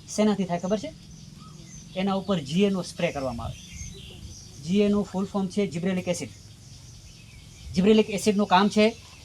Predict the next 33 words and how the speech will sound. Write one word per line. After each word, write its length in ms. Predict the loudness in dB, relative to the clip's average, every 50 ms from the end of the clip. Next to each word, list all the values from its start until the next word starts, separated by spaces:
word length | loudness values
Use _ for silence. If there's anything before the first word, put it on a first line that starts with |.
| -20 -20 -20 -8
કોશિકાને 720 | 0 0 2 2 4 2 2 4 2 2 4 2 2 0 2 0
ઓછા 260 | 0 2 6 4 4
સમયમાં 500 | 4 4 2 2 4 4 6 4 4 4 -2 -6 0
વધારે 260 | 2 4 4 4 4
વધારવી. 300 | 4 2 0 0 -2 -2 -10 -16 -18 -18 -18 -18 -14 -14 -14 -14 -16 -16 -16 -16 -16 -16 -18 -20 -20 -20 -20 -20 -20 -20 -12 -8
અને 140 | -8 -8 -2
સેમ 280 | 4 4 6 6 6
કામ 220 | 4 4 2 2 2
છે 120 | 0 -2
કેન્સરનું. 440 | 0 0 -2 0 -2 -4 -6 -8 -12 -16 -20 -20 -20 -20 -20 -20 -20 -20 -20 -20 -20 -20 -20 -20 -20 -20 -20 -20 -20 -20 -20 -20 -20 -20 -20 -20 -16 -12
શરીરમાં 260 | -8 -8 -6 -6 -6 -6
જે 60 | -4
કોશિકાઓ 400 | -4 -4 -4 2 6 6 6 6
છે, 140 | 6 2 0 -2 -8 -18 -10 -4
કેન્સર 240 | -2 0 0 2 4
થાય 140 | 6 4
એટલે 180 | 4 4 0 -4 -6 -2 0
વધી 200 | 2 4 4 6
જાય 100 | 6 4
ને, 140 | 2 0 -4 -12 -10 -10 -10 -10 -10 -12 -12 -12 -12 -14 -14 -14 -14 -16 -18 -18 -18 -16 0
ગાંઠ, 280 | 6 6 8 8 6 2
એટલે 160 | -2 0 0
એ 160 | 0 0 -2
કોશિકાઓ 420 | 0 2 0 2 2 4 6 8 8
વધી 160 | 8 8 6
એટલે 180 | 4 2 2 4
ગાંઠ 240 | 4 4 4 4 2
થઈ, 160 | 0 0 0
ટ્યુમર 320 | 2 4 6 8 8 6
થયું. 200 | 4 0 -6 -10 -10 -14 -16 -18 -18 -18 -18 -18 -18 -18 -16 -4 -2
સેમ 180 | 0 2 2
કામ 200 | 2 2 2 2
એનું. 140 | 0 -4 -6